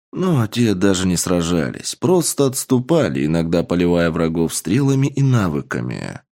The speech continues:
Постепенно сражение добралось до первой стены северного ущелья. Но на этот раз отступать было нельзя.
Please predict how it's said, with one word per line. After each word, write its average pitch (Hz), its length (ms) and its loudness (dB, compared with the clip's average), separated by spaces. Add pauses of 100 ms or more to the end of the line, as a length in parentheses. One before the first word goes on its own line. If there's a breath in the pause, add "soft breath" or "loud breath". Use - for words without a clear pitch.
(200)
Постепенно 117 760 2
сражение 95 560 2
добралось 90 560 2
до 85 120 0
первой 95 380 2
стены 85 380 -2
северного 78 640 -2
ущелья. 71 1000 -4 (460)
Но 110 180 2
на 196 260 2
этот 156 260 2
раз 151 240 2
отступать 120 560 2
было 107 260 6
нельзя. 80 720 -2